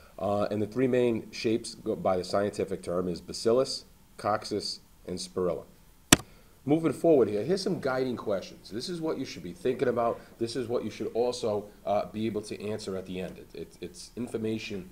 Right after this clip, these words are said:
that you're really looking for, that you really wanna focus on. Okay, so one thing is we gotta pay attention. Number two, also, uh, take some notes here.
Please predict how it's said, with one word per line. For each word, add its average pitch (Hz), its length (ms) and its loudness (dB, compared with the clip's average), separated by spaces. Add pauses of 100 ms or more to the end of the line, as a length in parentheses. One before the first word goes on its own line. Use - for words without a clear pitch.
(220)
that 98 160 2
you're 95 140 -2
really 104 220 0
looking 98 260 -4
for, 92 220 0
that 80 100 -4
you 87 80 -8
really 87 200 -4
wanna 80 220 -6
focus 87 460 -8
on. 80 100 -8 (720)
Okay, 120 160 2
so 92 300 -2 (280)
one 127 180 2
thing 135 200 2
is 120 140 0
we 117 60 -2
gotta 104 140 4
pay 113 160 2
attention. 113 440 0
Number 113 160 -2
two, - 140 -6
also, 156 480 -2
uh, 143 220 2
take 151 240 -4
some 147 120 -4
notes 135 220 0
here. - 120 -10